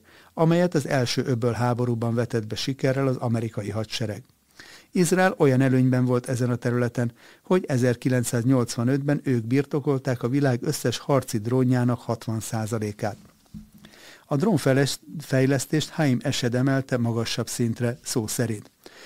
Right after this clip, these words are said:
A nyolcvanegyes alakulat parancsnokaként szabad kezet kapott Menachem Begin miniszterelnöktől az izraeli űrprogram megteremtésére.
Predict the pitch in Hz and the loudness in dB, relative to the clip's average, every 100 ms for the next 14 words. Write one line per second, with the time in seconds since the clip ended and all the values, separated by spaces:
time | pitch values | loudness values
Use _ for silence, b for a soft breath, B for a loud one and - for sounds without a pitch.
0 | B B 156 160 180 - 135 135 120 113 | B B 0 4 4 4 2 2 2 -2
1 | 135 131 127 151 143 - 131 131 - 139 | 0 0 0 0 -2 0 0 0 -2 -4
2 | 139 - 135 - 123 113 - 127 117 117 | -2 0 -2 0 -2 -2 -4 -2 -2 -2
3 | 135 127 139 131 123 123 120 120 113 120 | -2 0 0 2 2 2 0 -2 -2 -2
4 | 113 113 113 113 - 123 123 120 117 - | 0 0 0 -2 -2 -2 0 0 0 0
5 | 123 123 B B B 160 143 117 120 117 | -2 -2 B B B 0 0 -2 0 -2
6 | 117 131 120 - 117 113 113 113 107 117 | -2 0 -2 -2 -4 -2 -2 -4 -4 -6
7 | 113 107 113 101 - 110 107 | -4 -4 -6 -4 -4 -4 -6